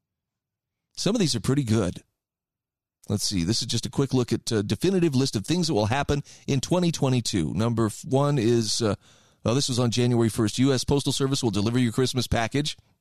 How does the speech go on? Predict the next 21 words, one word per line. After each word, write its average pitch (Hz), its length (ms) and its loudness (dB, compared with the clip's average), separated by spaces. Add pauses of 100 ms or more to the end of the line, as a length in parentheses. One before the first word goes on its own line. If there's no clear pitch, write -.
(160)
<laughs> - 300 -6
Okay, 113 260 0
there's 135 140 -2
probably 127 320 2
a 170 40 2
few 127 180 0
of 110 60 0
those. 104 240 2 (520)
How 185 80 2
about 226 120 2
this? 185 160 0
January 196 520 2
twenty-first. 139 720 0 (580)
Men 190 320 4
break 135 320 2
every 180 300 2
record 143 420 2
ever 147 240 2
held 120 400 2 (180)
by 110 200 2
women. 101 420 2